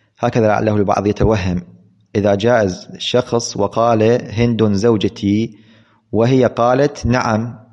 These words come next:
هو زوجي"، ليس معنى ذلك أن الزوجية تثبت، لا، هذا حكم ظاهري، يعني نحن نصدقهما، لكن واقعًا هم لا يجوز، لا يجوز لهما ماذا؟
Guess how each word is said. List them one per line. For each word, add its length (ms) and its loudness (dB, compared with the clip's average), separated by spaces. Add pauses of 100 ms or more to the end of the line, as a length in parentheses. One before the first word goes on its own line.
(300)
هو 180 2
زوجي"، 580 0 (720)
ليس 200 0
معنى 240 2
ذلك 340 2
أن 120 0
الزوجية 400 2
تثبت، 640 -6 (560)
لا، 580 -2 (560)
هذا 220 0
حكم 480 -4
ظاهري، 400 0
يعني 340 -2 (520)
نحن 240 -4
نصدقهما، 920 -2 (800)
لكن 380 0
واقعًا 680 0
هم 280 2
لا 140 2
يجوز، 360 2
لا 440 0
يجوز 300 2
لهما 280 2
ماذا؟ 580 0